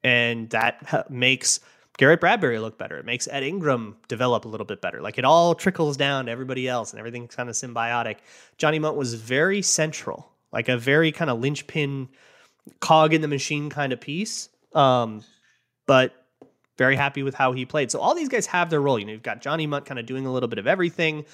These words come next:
Irv Smith being more of a receiver and an okay blocker, and then you have Ben Ellefson being a blocker and just kind of an okay receiver, and then Johnny Munt being very good at both things. These guys really working in and out and being part of that role.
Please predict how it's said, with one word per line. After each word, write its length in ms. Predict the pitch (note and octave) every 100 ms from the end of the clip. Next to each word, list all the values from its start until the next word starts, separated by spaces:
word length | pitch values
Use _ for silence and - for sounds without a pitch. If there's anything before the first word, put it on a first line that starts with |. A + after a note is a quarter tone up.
| - _
Irv 180 | A#2+ A#2
Smith 280 | - D#3+ D#3
being 160 | D3+ C3+
more 220 | C3+ B2+
of 60 |
a 60 | A#2
receiver 720 | A2+ - G3+ G3+ G3 F#3+ F#3 - - _
and 100 | C#3
an 80 | A#2+
okay 340 | C#3+ - F3
blocker, 540 | E3+ E3 E3 - E3 E3
and 160 | C3+
then 80 | A#2
you 120 | A#2+
have 360 | B2+ A2+ A2 - _ _ -
Ben 120 | C3
Ellefson 400 | G#3 F#3+ G3+ D#3
being 180 | C3+ A#2+
a 40 |
blocker 520 | C3 F3+ F#3 F3+ E3
and 140 | D3 B2
just 140 | -
kind 100 | C#3
of 60 | A2+
an 60 |
okay 340 | G2+ - F3+ E3+
receiver, 640 | E3 - E3 D#3+ D#3+ D3+ _ _ _ -
and 160 | C#3+ C3+
then 100 | C3
Johnny 240 | C#3+ C#3
Munt 220 | C3+ B2+
being 180 | B2 A#2+
very 160 | B2 B2
good 140 | A#2+
at 100 | A2+
both 200 | A#2+ A2
things. 440 | E3+ D#3 B2+ A2+ -
These 220 | C#3 C3 B2
guys 460 | C3 B2 A#2 -
really 500 | A#2+ C#3+ D3 C3+ A#2+ -
working 380 | C3 C#3 D#3 C#3
in 100 | C3
and 100 | B2+
out 280 | C3 B2+ B2
and 120 | A2
being 240 | C3 C3+
part 220 | B2+ C3
of 60 | A#2+
that 260 | A2+ F#2+ C3
role. 380 | D#3+ B2+ A#2+